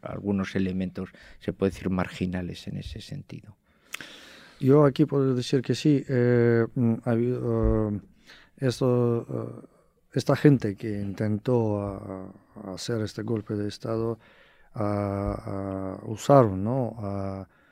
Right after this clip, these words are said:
Speaker 2: como los criminales, tanto a las, eh, personas y, y realmente, como nuestro presidente dijo, que ha habido la-, los extranjeros que vinieron a Kazajstán también, ah, con unos fines muy malos. Eh,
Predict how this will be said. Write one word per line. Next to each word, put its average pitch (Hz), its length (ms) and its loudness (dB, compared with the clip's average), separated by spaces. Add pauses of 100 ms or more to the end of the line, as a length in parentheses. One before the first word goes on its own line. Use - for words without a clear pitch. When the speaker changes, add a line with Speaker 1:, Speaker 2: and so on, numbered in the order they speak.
(320)
Speaker 2:
como 107 380 2
los 104 200 -2
criminales, 107 560 0
tanto 104 680 0 (560)
a 101 120 -4
las, 101 360 -2
eh, 104 320 -2
personas 117 640 -2
y, 143 320 4
y - 20 8
realmente, 113 600 6
como 110 300 -2
nuestro 110 260 -4
presidente 110 420 -2
dijo, 107 360 -2
que 110 200 -4
ha 104 180 -4
habido 107 320 -2
la-, 113 140 -4 (100)
los 107 300 -4
extranjeros 113 600 -2
que 101 200 -8
vinieron 98 460 -6
a 90 60 -14
Kazajstán 90 480 -16
también, 90 420 -16 (760)
ah, 90 720 -12 (920)
con 113 160 -2
unos 107 280 0
fines 104 380 -2
muy 101 160 -4
malos. 101 480 -6 (680)
Eh, 95 300 -6